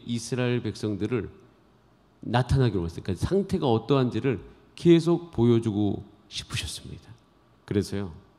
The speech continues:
정말 어려운 선택을 하게 되어집니다. 그 선택이 삼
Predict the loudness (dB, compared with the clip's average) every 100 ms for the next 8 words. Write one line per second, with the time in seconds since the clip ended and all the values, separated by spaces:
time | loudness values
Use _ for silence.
0 | _ _ _ _ _ _ _ _ _ -20
1 | -14 -8 -2 0 2 2 0 -4 -6 -14
2 | -20 _ 2 6 6 4 0 2 0 0
3 | -2 -2 -2 -4 -10 -12 -6 -2 0 -2
4 | -4 -4 -4 -4 -10 -20 _ _ _ _
5 | _ _ _ -2 4 6 4